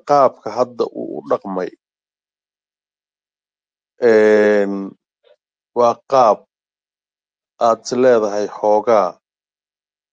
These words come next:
isagoo nidaamkii raacaya, haddana waxay ku jirta gacan maroojin. Waa fahmi kartaan ereygaas. Waxaan isweydiiyey marka,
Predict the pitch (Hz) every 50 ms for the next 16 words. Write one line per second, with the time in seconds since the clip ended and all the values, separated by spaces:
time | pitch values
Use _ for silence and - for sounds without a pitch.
0 | _ - 110 - - 139 117 120 117 113 113 113 123 120 117 110 101 - 110 104
1 | 92 - 110 117 120 110 - 107 107 101 98 92 87 _ _ _ _ _ _ _
2 | _ _ _ _ _ _ _ _ _ _ _ _ - 110 107 110 117 117 123 123
3 | 120 113 - 120 113 107 - - 131 117 110 110 101 - - 110 101 - 107 95
4 | 98 107 107 104 104 101 104 104 101 101 98 101 113 110 110 120 - - _ _
5 | _ _ _ _ _ _ _ _ _ _ _ _ _ _ _ _ _ _ _ _
6 | _ _ _ _ _ _ _ _ _ _ _ _ _ _ _ _ _ _ _ _
7 | - 120 113 104 - - 135 131 127 120 113 107 98 - 104 - - 104 101 98
8 | - 120 110 104 92 98 95 - - - - - _ _ _ _ _ _ _ _
9 | _ _ _ _ _ _ _ _ _ _ _ _ - 151 - 156 147 147 139 -
10 | - 123 120 117 110 117 123 123 123 123 131 123 120 - - 95